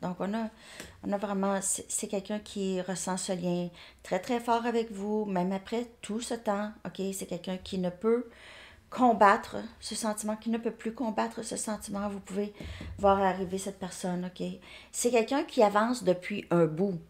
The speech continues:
vers vous. Même s'il y avait une tierce, c'est quelqu'un que son énergie s'est toujours attirée par vous. Vous êtes belle pour cette personne. Et c'est même quelqu'un qui pourrait avoir eu des peurs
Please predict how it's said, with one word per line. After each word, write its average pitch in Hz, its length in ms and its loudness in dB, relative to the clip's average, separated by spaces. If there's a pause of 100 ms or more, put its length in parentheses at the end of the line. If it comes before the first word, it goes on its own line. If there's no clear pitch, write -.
(160)
vers 160 260 0
vous. 160 220 -4 (160)
Même 208 200 0
s'il 226 260 -4
y 220 80 4
avait 208 160 2
une 208 140 -2
tierce, 202 560 0 (200)
c'est - 160 -8
quelqu'un 220 400 2 (420)
que 269 320 10
son 330 280 4
énergie 220 840 4
s'est 220 500 2
toujours 262 300 0
attirée 214 360 -2
par 226 240 0
vous. 233 340 -2
Vous 196 220 -4
êtes 214 140 0 (420)
belle 165 640 10
pour 175 100 -12
cette - 200 -8
personne. 165 500 -4 (300)
Et 202 60 0
c'est 233 160 4
même 226 280 4
quelqu'un 233 320 -2
qui 233 180 -12
pourrait 220 380 2
avoir 202 540 8
eu 214 200 4
des 190 220 8
peurs 208 580 4